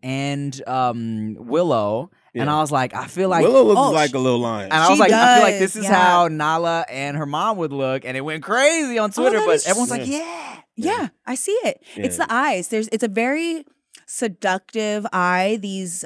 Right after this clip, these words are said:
Speaker 3: makeup artists try to recreate it. It's like a fox eye or something.
Speaker 2: Yeah, it
Speaker 3: A
Speaker 2: kinda
Speaker 3: little
Speaker 2: comes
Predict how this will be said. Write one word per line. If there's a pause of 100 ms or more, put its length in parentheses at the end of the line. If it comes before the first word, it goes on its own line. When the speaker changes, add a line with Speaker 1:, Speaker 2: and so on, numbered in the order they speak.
Speaker 3:
makeup
artists
try
to
recreate
it.
It's
like
a
fox
eye
or
something.
Speaker 2:
Yeah,
it
Speaker 3:
A
Speaker 2:
kinda
Speaker 3:
little
Speaker 2:
comes